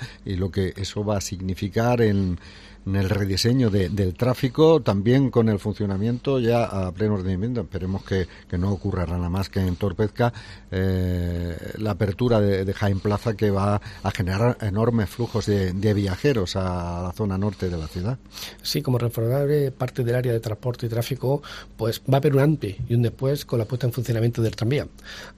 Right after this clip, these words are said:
Speaker 2: Hace escasamente una semana se licitó ya tres coma seis millones de euros en diferentes lotes para la puesta en funcionamiento y en marcha del tranvía y marcará, como digo, la pauta a seguir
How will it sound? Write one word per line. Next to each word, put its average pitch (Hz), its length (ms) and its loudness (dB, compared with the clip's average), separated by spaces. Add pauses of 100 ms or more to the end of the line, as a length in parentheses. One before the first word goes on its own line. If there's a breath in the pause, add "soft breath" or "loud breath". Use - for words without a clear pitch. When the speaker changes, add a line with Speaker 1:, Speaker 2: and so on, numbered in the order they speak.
Speaker 2:
Hace - 240 -4
escasamente 117 960 0
una 110 220 -2
semana 151 340 -2
se - 180 -4
licitó 110 400 0
ya 139 200 0 (180)
tres 127 180 0
coma 123 200 2
seis 127 220 2
millones 117 480 4
de 117 80 0
euros 143 180 2
en 147 60 4
diferentes 123 640 0
lotes 143 420 4
para 120 260 0
la 117 120 2
puesta 139 280 0
en 113 80 4
funcionamiento 131 580 0
y 123 80 4
en 113 100 2
marcha 143 340 2 (400 loud breath)
del 135 140 6
tranvía 127 340 4 (120)
y 120 120 2
marcará, 120 480 2 (120)
como 107 240 0
digo, 127 200 2
la 117 120 2
pauta 120 360 0
a 110 60 2
seguir 143 420 2